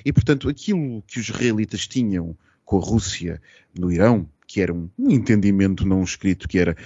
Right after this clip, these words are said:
os russos deixavam os caças israelitas entrarem pela Síria para bombardear posições iranianas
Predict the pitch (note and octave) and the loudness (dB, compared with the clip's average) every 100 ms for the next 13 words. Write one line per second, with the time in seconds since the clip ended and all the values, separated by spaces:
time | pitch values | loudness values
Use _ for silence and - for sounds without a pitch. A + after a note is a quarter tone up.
0 | - - G2 - G#2+ - G#2+ - A2 F2+ | -6 -2 0 2 0 0 0 0 -2 -6
1 | E2+ E2+ _ _ - - G2 - F2 F2+ | -10 -18 _ _ -10 -2 -2 -2 -8 -8
2 | F#2+ F2+ G2 F2+ F2+ F2+ G2 F2+ E2 - | -6 -4 -4 -2 -2 2 2 2 0 -8
3 | - - G2 E2+ - A2 F#2 - F#2 G2 | -16 -6 -4 -4 -4 -2 0 2 2 0
4 | F#2+ F2+ F2+ - F2+ F2+ F#2 E2 G2 A2+ | 0 -2 -4 -6 -10 -8 -8 -4 -4 -2
5 | A2 A#2 C#3+ | -2 -2 -8